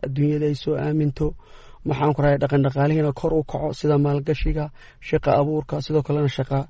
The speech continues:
yaraanta oo shaqada, eh, shaqo la'aantuna ay yaraato. Waxa iyaduna aad iyo aad u kordhaa xidhiidhka ay la leedahay Somaliland la leedahay ad-, gobolka iyo adduweynaha inta kale oo sumcaddiisa iyo xidhiidhkiisuna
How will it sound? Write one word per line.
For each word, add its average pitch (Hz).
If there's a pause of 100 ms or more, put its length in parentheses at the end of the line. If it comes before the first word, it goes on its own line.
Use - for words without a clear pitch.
(280)
yaraanta 147 (480)
oo 143
shaqada, 147 (120)
eh, 117
shaqo -
la'aantuna 135
ay 120
yaraato. 127 (480)
Waxa 165
iyaduna 185
aad 160
iyo 147
aad 147
u -
kordhaa 127 (400)
xidhiidhka 151 (100)
ay 131
la 151
leedahay 131 (100)
Somaliland 139
la 151
leedahay 156 (480)
ad-, 139
gobolka 151 (100)
iyo 135
adduweynaha 131
inta 131
kale 139 (440)
oo 139
sumcaddiisa 139
iyo 123
xidhiidhkiisuna 135